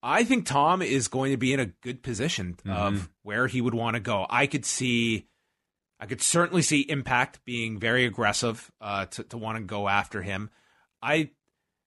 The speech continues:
Speaker 1: it'll be interesting what, what, what level of offers Tom Lawler gets at this point. I think he's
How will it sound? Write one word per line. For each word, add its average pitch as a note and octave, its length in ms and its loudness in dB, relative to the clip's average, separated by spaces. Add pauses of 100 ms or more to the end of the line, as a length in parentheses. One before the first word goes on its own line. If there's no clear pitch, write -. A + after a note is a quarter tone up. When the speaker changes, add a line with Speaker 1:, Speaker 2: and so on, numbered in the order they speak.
(420)
Speaker 1:
it'll A3+ 140 2
be A3 120 4
interesting G3+ 320 4
what, D#3 160 4
what, D3 200 2 (140)
what C#3 200 -6 (340)
level C#3+ 460 -2 (160)
of B2+ 80 -10
offers C3 600 0 (100)
Tom A#2+ 240 0
Lawler A#2 260 6
gets - 460 0
at F#2+ 140 -10
this G2 140 -10
point. F2+ 340 -6
I G2 120 -2
think B2 200 -4
he's G#2+ 320 -2